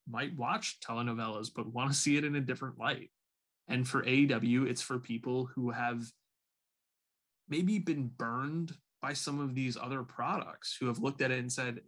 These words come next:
"Yeah, I want my wrestling to be, uh, taken more seriously.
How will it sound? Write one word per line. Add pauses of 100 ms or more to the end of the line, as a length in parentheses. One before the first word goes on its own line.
"Yeah,
I
want
my
wrestling
to
be, (800)
uh, (340)
taken
more
seriously.